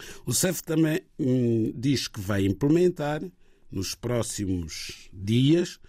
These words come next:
um procedimento mais célere e simplificado de concessão de autorização de residência para a comunidade dos países de língua portuguesa, sempre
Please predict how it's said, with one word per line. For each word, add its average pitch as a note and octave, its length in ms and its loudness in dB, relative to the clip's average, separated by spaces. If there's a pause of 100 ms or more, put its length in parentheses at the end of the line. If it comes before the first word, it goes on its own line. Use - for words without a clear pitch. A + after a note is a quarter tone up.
(340)
um E3+ 120 4
procedimento B2 960 -2
mais A#2+ 220 0
célere C3+ 960 -2
e B2 80 -6
simplificado A#2+ 1040 -2 (380)
de B2+ 220 2
concessão B2+ 760 0
de G#2+ 120 -2
autorização A#2 920 2
de G2+ 80 -2
residência G2+ 880 0 (500)
para C3 200 0
a A#2+ 60 0
comunidade B2+ 720 2
dos A#2 240 -6
países B2+ 720 0
de G2+ 140 0
língua B2 380 2
portuguesa, - 720 -4 (680)
sempre D#3+ 680 0